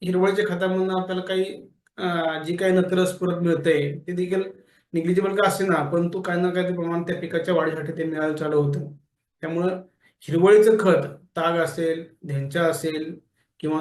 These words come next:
तुम्हाला जर, तुम्हाला जर चवळी मिळाल्या, च-, मोठ्या चवळी, त्या जर लावल्या तरी काही हरकत नाही, मूग लावला तर हरकत नाही, उडीद लावला तर हरकत नाही, परंतु तो महिनाभराच्या आत फुलोरा येण्याची सुरुवात झाली की तो त्या जमिनीमध्ये आहे त्या ठिकाणी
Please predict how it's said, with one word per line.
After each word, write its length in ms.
तुम्हाला 260
जर, 140
तुम्हाला 440
जर 140
चवळी 300
मिळाल्या, 460
च-, 100
मोठ्या 380
चवळी, 480
त्या 120
जर 100
लावल्या 320
तरी 100
काही 240
हरकत 200
नाही, 360
मूग 220
लावला 300
तर 60
हरकत 320
नाही, 160
उडीद 240
लावला 280
तर 60
हरकत 320
नाही, 140
परंतु 320
तो 360
महिनाभराच्या 640
आत 280
फुलोरा 320
येण्याची 400
सुरुवात 400
झाली 240
की 260
तो 420
त्या 160
जमिनीमध्ये 580
आहे 240
त्या 140
ठिकाणी 540